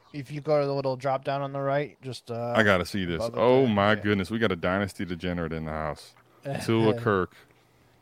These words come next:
Speaker 1: There goes Pickett.
Speaker 2: Bijan,
Speaker 1: One
Speaker 2: Gibbs,
Speaker 1: more.
Speaker 2: Brees, and Tank Dell. Or Tank
Speaker 1: <laughs>
Speaker 2: Bigsby. Adding another Tank, Tank Dell. Deontay, Quentin Johnson. Oh my goodness,
Speaker 1: Nice.
Speaker 2: this team, bro, is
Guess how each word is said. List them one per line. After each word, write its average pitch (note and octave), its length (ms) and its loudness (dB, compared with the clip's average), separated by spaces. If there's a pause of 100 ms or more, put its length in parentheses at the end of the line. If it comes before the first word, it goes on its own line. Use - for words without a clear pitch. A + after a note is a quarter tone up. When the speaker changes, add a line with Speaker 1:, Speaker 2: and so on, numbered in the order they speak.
(180)
Speaker 1:
There C#3 100 -20
goes - 280 -20
Pickett. A#2+ 540 -12 (500)
Speaker 2:
Bijan, C#3 360 2
Speaker 1:
One D3+ 240 4
Speaker 2:
Gibbs, A#2 300 6 (140)
Speaker 1:
more. G#2+ 100 0
Speaker 2:
Brees, A#2+ 220 0
and G2+ 100 -4
Tank G2+ 300 -2
Dell. E2 260 -4 (300)
Or G2+ 80 0
Tank C3+ 320 4
Speaker 1:
<laughs> - 20 -20
Speaker 2:
Bigsby. D#3 400 0 (1300)
Adding B2+ 420 6
another A#2 220 4
Tank, F#2 300 -4
Tank F#2 240 -4
Dell. E2 240 -2 (100)
Deontay, B2 520 2
Quentin G#2+ 240 -2
Johnson. G#2 500 -2 (100)
Oh G#2+ 140 -8
my F2 260 -8
goodness, E2+ 420 -10
Speaker 1:
Nice. - 60 -16
Speaker 2:
this G2 200 -4
team, F2 320 -8
bro, D2+ 320 -6
is B1 240 -12